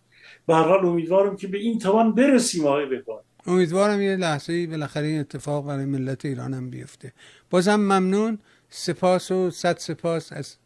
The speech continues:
Speaker 2: مهرت، حضورت در برنامه، از اینکه این فرجه رو در اختیار ما قرار میدی.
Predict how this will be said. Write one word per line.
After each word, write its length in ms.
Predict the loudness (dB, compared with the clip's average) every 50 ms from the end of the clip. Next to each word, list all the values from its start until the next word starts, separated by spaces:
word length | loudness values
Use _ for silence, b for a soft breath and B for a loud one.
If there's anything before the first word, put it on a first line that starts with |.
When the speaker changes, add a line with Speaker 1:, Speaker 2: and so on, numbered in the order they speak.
| _ b b b b b b b b
Speaker 2:
مهرت، 500 | -2 0 0 0 0 0 0 0 0 -2 -4 _ _ _ _ _ -8
حضورت 500 | -6 -6 -4 -2 0 0 0 0 -2 -2
در 160 | -2 -2 -2
برنامه، 580 | -2 -2 -4 -4 -4 -4 -6 -6 -8 -8 -8 -10
از 320 | -10 -10 -8 -8 -6 -6
اینکه 260 | -4 -6 -6 -6 -6 -6
این 120 | -6 -6
فرجه 420 | -6 -6 -6 -6 -6 -4 -4 -2
رو 100 | -2 -2
در 180 | 0 -2 -2 -2
اختیار 440 | -4 -6 _ -6 -4 -2 -2 -2 -2
ما 200 | -4 -4 -6 -6
قرار 300 | -6 -6 -6 -6 -6 -6
میدی. 320 | -8 -8 -8 -10 -10 -12